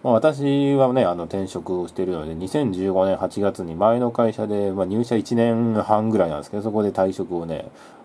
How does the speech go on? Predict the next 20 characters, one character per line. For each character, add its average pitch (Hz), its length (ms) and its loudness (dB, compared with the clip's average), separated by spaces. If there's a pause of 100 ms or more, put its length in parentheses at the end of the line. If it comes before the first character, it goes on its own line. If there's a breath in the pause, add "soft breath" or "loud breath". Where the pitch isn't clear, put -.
(120)
申 85 200 -6
し 82 80 -8
出 82 80 -6
た 73 100 -2
ん - 60 -6
で - 60 -16
す - 20 -18
ね。 71 160 -10 (680 loud breath)
で、 113 80 0
そ - 140 -6
の 147 80 -6
時 139 240 -2
に 104 180 0
や 95 80 2
っ 92 40 -2
ぱ 98 120 -6
い 98 60 -4
き 143 100 -4
な 135 100 4
り 131 220 2